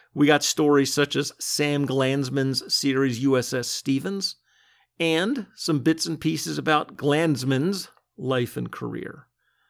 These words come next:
I don't know if the fellows at the Weird Warriors podcast have seen this series,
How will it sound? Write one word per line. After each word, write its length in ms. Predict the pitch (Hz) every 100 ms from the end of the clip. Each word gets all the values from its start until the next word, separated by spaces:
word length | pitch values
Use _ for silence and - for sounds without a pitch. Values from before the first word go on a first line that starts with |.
| _ _ -
I 60 |
don't 180 | 151 156
know 120 | 143
if 120 | 135
the 120 | - 131
fellows 360 | 160 151 147
at 120 | 127
the 100 | 143
Weird 320 | 131 135 127 123
Warriors 480 | 117 156 185 190
podcast 600 | 185 196 202 - 190 185 -
have 160 | 139
seen 380 | - - 202 196
this 220 | 196 196
series, 580 | - 202 185 208 196 -